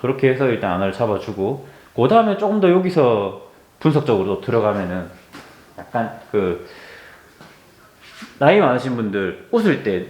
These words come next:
눈웃음 꼴이 생기는 걸 봐봐봐. 그러면은 흐름이 이렇게 된단 말이야.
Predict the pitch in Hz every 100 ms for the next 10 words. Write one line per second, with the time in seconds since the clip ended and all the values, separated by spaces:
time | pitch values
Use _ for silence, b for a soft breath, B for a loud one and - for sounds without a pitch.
0 | 151 160 233 226 139 208 214 139 117 95
1 | 90 87 - - 90 82 82 82 - 131
2 | 110 92 87 156 180 147 120 139 - -
3 | 82 80 80 78